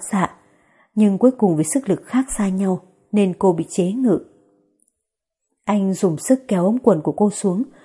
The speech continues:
cuối cùng xé toạc ra. Đôi chân trắng nõn mịn màng của cô lập tức lộ ra.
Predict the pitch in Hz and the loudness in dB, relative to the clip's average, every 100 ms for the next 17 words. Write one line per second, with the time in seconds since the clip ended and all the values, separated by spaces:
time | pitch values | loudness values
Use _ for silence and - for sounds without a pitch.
0 | - - 269 269 196 156 196 247 233 180 | -20 -2 -2 4 2 2 -2 -2 0 -2
1 | - 214 208 - _ _ _ - - 240 | -2 -2 -2 -4 _ _ _ -16 2 4
2 | - 233 208 202 180 185 254 285 226 180 | 4 2 2 0 -2 -2 0 2 2 2
3 | 196 - 170 - 220 208 175 - 285 208 | -2 -2 -6 0 2 2 0 -4 -2 0
4 | 202 220 214 202 | 0 0 -2 -2